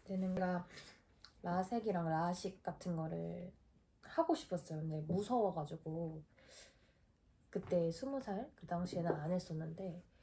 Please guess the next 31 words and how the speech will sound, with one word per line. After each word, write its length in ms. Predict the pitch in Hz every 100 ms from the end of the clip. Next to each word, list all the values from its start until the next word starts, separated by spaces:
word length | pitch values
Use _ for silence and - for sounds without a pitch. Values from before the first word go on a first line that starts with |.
| - - -
제가 280 | - 190 180
이제 140 | 165
눈을 380 | 165 202 226 220
이렇게 440 | 202 277 285 - 247
비비는 640 | 226 214 233 220 214 208
습관이 460 | 196 - 294 269
있었는데, 680 | 160 143 180 165 156 165 156
그게 260 | - 196 202
이제 240 | 165 160
나이가 380 | 160 156 175 170
많이 320 | 156 156 165
들면서 440 | - 160 160 151
쌓여온 720 | 151 - 269 294 277 247 175 156
거예요. 280 | 151 143 143
그래서 340 | 165 202 240 - - - - -
눈의 320 | 190 226 226
모양이, 600 | 180 156 180 190 175 180
안구의 400 | 160 165 208 254
모양이 320 | 180 170 175 175
진짜 280 | 170 165
이렇게 160 | 165 165
산처럼 600 | - 339 370 - 349 254
이렇게 120 | 180
솟았다는 560 | 151 277 311 415 190 151 143
거예요. 140 | 139 143 -
이렇게, 720 | 202 214 220 220 - 226 196 -
이렇게 240 | 226 233 -
하면 340 | - 254 226 214 -
<laughs> 0 |
산처럼 540 | 254 277 - 294 214 - - - -
솟아서 600 | 359 339 285 294 208 -